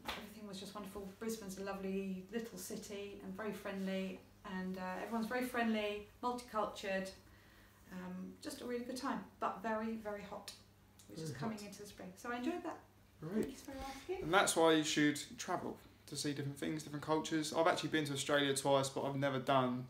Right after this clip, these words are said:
Speaker 2: I didn't do that much. So that's, looks like I need to go again, doesn't it?
Speaker 1: Mm-hmm.
Speaker 2: Thanks, Mum.
Speaker 1: You're welcome.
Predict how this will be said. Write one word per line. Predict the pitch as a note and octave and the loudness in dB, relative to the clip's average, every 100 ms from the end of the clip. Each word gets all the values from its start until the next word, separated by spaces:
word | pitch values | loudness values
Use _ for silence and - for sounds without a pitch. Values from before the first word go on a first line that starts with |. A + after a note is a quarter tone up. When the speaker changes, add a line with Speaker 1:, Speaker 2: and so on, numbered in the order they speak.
| D#3 | -2
Speaker 2:
I | |
didn't | C#3 D#3+ D#3 | 2 2 8
do | D#3 D3+ | 8 10
that | C#3+ D3 | 8 8
much. | C3+ - - - | 2 0 -8 -12
So | - C#3 B2+ - | -6 -4 -2 -6
that's, | - C#3+ - - - | -12 -8 -10 -10 -14
looks | - - | -10 -6
like | C#3 | -4
I | |
need | C#3 | -4
to | - | -2
go | C#3+ | -2
again, | C#3 E3 | -2 -2
doesn't | C3+ D3+ | -4 -4
it? | C3 - - - | -8 -10 -16 -8
Speaker 1:
Mm-hmm. | A#3+ - C#4 - - - - | -6 -4 -6 -8 -14 -20 -10
Speaker 2:
Thanks, | - - - | -6 -6 -4
Mum. | D3 G3 - - - - | -6 -6 -10 -20 -20 -12
Speaker 1:
You're | C4 | -10
welcome. | C4 E4 F4+ C4 | -8 -8 -10 -14